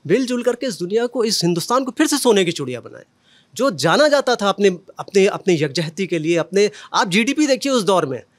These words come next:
कहते हैं आज मुगल्स चल, लेकर के चले गए। मुगल्स कहाँ लेकर के गए? अरे मुगल्स, आप उस वक़्त की जीडीपी देखिए, उस वक़्त मुगल्स यहीं के, जो भी उन्होंने बनाया, जो भी कमाया, यहीं पे लगाया, वो अंग्रेज़ों की तरह लेकर के नहीं गए।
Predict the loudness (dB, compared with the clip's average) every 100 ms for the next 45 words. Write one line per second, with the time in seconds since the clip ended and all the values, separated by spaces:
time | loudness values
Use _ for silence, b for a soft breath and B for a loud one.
0 | _ -4 0 2 4 2 2 2 0 -2
1 | -10 -2 0 2 2 2 0 0 0 0
2 | -4 B 0 0 2 2 2 2 0 -2
3 | -2 -2 -6 B B 0 4 4 4 2
4 | 0 0 0 -2 -2 0 0 -2 -2 -2
5 | -4 -4 0 0 4 4 4 2 2 2
6 | 2 2 2 2 2 2 2 0 B B
7 | -2 2 4 4 4 4 4 4 4 2
8 | 2 4 4 4 2 4 4 4 6 6
9 | 6 4 4 4 4 2 2 2 2 2
10 | 4 4 4 4 4 4 4 2 0